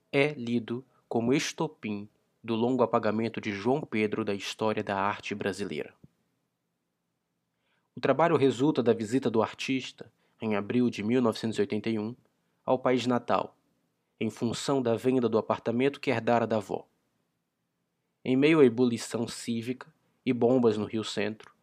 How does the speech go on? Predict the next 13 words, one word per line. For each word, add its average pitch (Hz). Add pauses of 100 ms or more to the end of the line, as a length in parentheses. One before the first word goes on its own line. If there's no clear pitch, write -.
(300)
o 156
artista 160
via 131
outra 127
cidade, 104 (320)
festas - (160)
e 131
vernissagens. 110 (920)
Mas 151
também 131 (320)
viu 127
o 135
preconceito 135